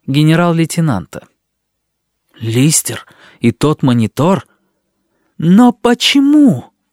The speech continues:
непроизвольно воскликнул Конвей. "Ведь всем известно, кто вы такие. Как вам удалось захватить тут власть? В этом месте?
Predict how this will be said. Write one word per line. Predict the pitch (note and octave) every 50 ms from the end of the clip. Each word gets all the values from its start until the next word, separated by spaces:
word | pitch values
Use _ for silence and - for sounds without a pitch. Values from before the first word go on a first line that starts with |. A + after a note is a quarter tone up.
| _ _
непроизвольно | - C#3 A#2+ - B2 B2+ A#2+ A2 A2+ A#2 A#2+ B2 B2+ B2+ A#2
воскликнул | A#2 A2+ - - B2 A#2 G2+ - A#2 G#2+ G#2+
Конвей. | - - G#2 G2 F#2 E2+ C#2+ - _ _ _ _ - - _ _ _ _ -
"Ведь | A#2 A2 F#3+ G#3 -
всем | - - - D4 D4 C4+ C4+
известно, | C#4+ B3 B3 B3 D4 D4 F#3+ - - C3 A2+
кто | - - - A3+ A3+
вы | G#3 A3 A3
такие. | - A3+ A#3 A#3 - A#3 G3+ B2+ G2 - _ _ _ _ _ _ _ _ _ -
Как | - - A#3+ C4 -
вам | A3+ A#3 G3+ F#3+
удалось | G3+ F#3+ F#3+ G#3 G3 A3 C4+ C#4+ A#3+
захватить | - - F3+ - E3 F#3+ F#3+ - B3 B3+ -
тут | - B3+ G#3 -
власть? | A3+ C4 D4 C4+ G3 - - - - - _ _ _ _ _ _
В | - A#2 B2+ G3+
этом | A#3+ C4 - D4+ C#4+ C#4+
месте? | D4 D4+ D#4+ D4+ A3 - - - - G3+